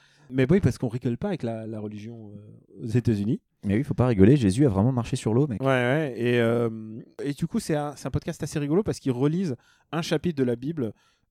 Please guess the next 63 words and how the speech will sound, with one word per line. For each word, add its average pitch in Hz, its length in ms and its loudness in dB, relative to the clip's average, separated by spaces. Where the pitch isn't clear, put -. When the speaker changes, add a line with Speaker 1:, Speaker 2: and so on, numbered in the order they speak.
Speaker 1:
euh, 104 180 0
différent. 120 320 -4
Moi, 147 100 -8
je - 60 -14
suis - 100 -20
passionné 143 380 -6
par 110 140 -8
la 101 60 -8
Bible. 117 260 -10
Euh, 98 540 -2
c'est, - 220 -12
c'est - 160 -8
un 98 60 -4
truc - 160 -4
que 117 80 -8
je - 60 -14
peux 123 120 0
te 110 60 -6
dire 113 160 2
à 110 60 -2
toi 123 180 -4
et 104 40 -4
pas 127 180 -4
à 107 40 -4
papa 127 280 -4
parce 110 200 -6
que - 80 -12
sinon, 110 280 -10
il 110 100 -8
m'enverrait 101 340 -6
une 95 100 -10
vanne. 123 160 -4
Euh, 120 340 8
<laughs> 117 360 0
je 123 60 -8
suis - 140 -8
pas, 135 160 0
c'est - 280 -6
un 123 80 0
bouquin 127 300 -2
fascinant, 165 360 0
en 131 60 0
fait, - 200 -8
l'Ancien 113 260 -4
et - 20 -4
le 117 60 -2
Nouveau 110 200 0
Testament. 113 680 -4
Euh, 110 80 -6
il 117 60 -6
y 117 60 0
a 110 60 2
toujours, 127 440 0
il 127 60 -6
y 117 40 -2
a 113 60 -2
toujours 156 260 -2
quelque 147 240 0
chose 143 240 2
à 110 60 0
faire 185 200 0
et 127 60 0
c'est - 240 -2